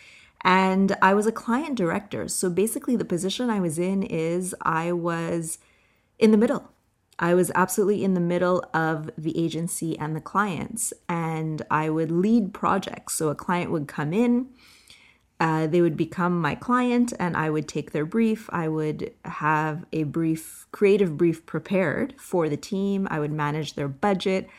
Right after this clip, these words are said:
I would manage the schedule and the timing. So basically making sure that the creative team had everything they needed to accomplish the goal of what the client was asking. And I would report back to the client on a regular basis. And I was in charge of the presentations as well,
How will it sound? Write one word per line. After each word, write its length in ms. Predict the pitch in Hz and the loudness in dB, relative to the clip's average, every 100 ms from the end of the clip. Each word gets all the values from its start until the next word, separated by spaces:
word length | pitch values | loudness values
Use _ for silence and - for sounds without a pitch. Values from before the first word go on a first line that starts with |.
| - - | -10 -2
I 100 | 170 | 0
would 140 | 156 | 0
manage 420 | 160 151 160 160 | 0 -2 -2 -6
the 80 | - | -10
schedule 540 | - - 185 185 185 | -6 0 0 0 0
and 140 | 175 143 | 0 -2
the 60 | |
timing. 580 | 147 - 175 180 180 175 | -4 -4 -2 0 -2 -4
So 160 | 175 160 | -4 -2
basically 400 | 165 160 - 170 | -4 -4 -4 -4
making 380 | 156 151 156 151 | -4 -4 -6 -8
sure 320 | - 160 160 | -6 -4 -4
that 160 | 156 | -6
the 80 | 139 | -8
creative 440 | - 175 175 170 - | -4 2 2 2 -2
team 340 | - 165 160 | -8 -6 -4
had 200 | 180 - | -6 -4
everything 380 | 170 156 170 165 | -4 -2 -2 -4
they 120 | 151 | -2
needed 520 | 151 196 202 185 185 185 - _ - | 0 0 2 0 -2 -4 -14 _ -2
to 180 | 208 | 2
accomplish 800 | 180 - 151 147 - 151 - - - | 2 0 -4 -4 -4 -4 -6 -12 -10
the 500 | 156 143 151 139 - 147 | -8 -4 -4 -4 -4 0
goal 460 | 156 151 151 147 | 0 2 0 -2
of 420 | - 151 147 143 - _ _ _ _ _ - - | -4 -2 -2 -6 -12 _ _ _ _ _ -14 -2
what 180 | 170 160 | -2 -2
the 60 | |
client 280 | - 151 147 | -2 -4 -2
was 120 | 147 | 0
asking. 540 | 170 175 - 160 170 - - - - | 2 2 -2 -4 -4 -6 -14 -20 -6
And 160 | - 202 | 2 6
I 80 | 190 | 6
would 120 | 180 | 6
report 400 | 185 - 165 - | 2 0 -2 0
back 220 | 147 - | -2 -2
to 80 | 151 | -4
the 80 | 151 | -4
client 440 | - 143 143 156 - | -2 -2 -2 -4 -2
on 300 | 151 147 147 | -2 -2 -4
a 140 | 147 127 | -4 -2
regular 360 | 143 147 143 | -4 -2 -2
basis. 500 | 170 190 - 165 165 | 0 0 0 -4 -2
And 100 | 165 | -4
I 80 | 151 | -2
was 120 | 156 | -2
in 80 | 165 | -4
charge 360 | - 156 160 - | -4 -2 -2 -2
of 220 | 147 139 | -4 -4
the 80 | 147 | -6
presentations 760 | - - 151 143 156 139 - | -6 -6 -4 -4 -4 -4 -6
as 160 | - - | -6 -8
well, 260 | 85 - | -8 -10